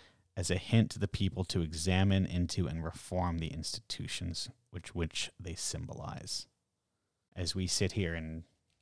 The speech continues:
just try to do better for the world and for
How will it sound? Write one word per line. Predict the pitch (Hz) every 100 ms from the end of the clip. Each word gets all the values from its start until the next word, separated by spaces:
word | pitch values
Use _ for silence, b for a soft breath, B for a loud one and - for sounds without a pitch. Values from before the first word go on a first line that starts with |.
| _ _ _ _
just | - - -
try | - 90
to | 92
do | 80 95
better | 90 92 92 85
for | - 87
the | 85
world | 82 82 90 92 90
and | 85 85 87 _
for | - 87 90